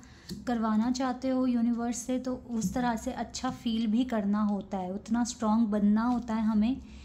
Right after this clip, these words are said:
कि जो हम सोच रहे हैं, जो हम universe से मांग रहे हैं, वो हमें देंगे।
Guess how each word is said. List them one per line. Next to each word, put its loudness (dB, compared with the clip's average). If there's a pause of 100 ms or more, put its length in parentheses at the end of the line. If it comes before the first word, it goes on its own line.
(240)
कि -2
जो 0
हम 4
सोच -2
रहे 0
हैं, 0
जो 0
हम 4
universe 2
से 0
मांग 2
रहे 0
हैं, 0
वो 0
हमें 2
देंगे। 0